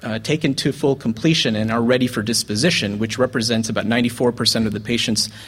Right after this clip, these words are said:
in, in our group so far, that those findings and disposition plan are confirmed with the on-site physician so that we can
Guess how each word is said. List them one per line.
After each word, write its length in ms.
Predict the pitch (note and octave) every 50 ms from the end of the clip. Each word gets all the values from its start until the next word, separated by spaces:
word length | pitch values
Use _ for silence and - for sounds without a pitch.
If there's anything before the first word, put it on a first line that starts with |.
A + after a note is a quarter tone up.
| - -
in, 320 | - B2 A#2 A2+ G#2+ G#2+ -
in 120 | C3 B2+
our 100 | A2+ A2
group 280 | A2 A#2 A#2 A2+ A2+ -
so 200 | - - G#2+ G#2
far, 460 | G#2+ - C#3 B2 A2+ G#2+ G2+ F#2+ - - - - - - - - - - - - - -
that 440 | C3+ C#3 C3+ - - - - C#3
those 240 | D#3 C#3+ D3 C#3 -
findings 600 | - - E3 D#3 E3 E3 D#3 D3 C#3+ C#3 C3 -
and 240 | - B2 B2+ A#2+ A#2
disposition 600 | B2 B2+ - - - A#2+ A#2+ C3+ C3 - - A2
plan 360 | G#2 - B2 A2+ A2 A2+ A#2
are 120 | - G#2 G#2+
confirmed 760 | G#2+ - - G#2+ G#2+ - - - F#3+ F#3 C#3+ A#2+ A2+ A2 A2+
with 160 | G#2+ G#2+ G#2+
the 100 | B2+ -
on-site 460 | - A2+ A2+ G2+ - - G#2+ G2+ -
physician 580 | - - A2 G#2 A2 G#2 G#2+ - G#2+ A2 G#2+ G#2+
so 140 | - - G#2
that 120 | G#2 G2+
we 120 | G#2 G#2
can 360 | G#2+ - G#2+ G2+ G#2+ A2 G#2+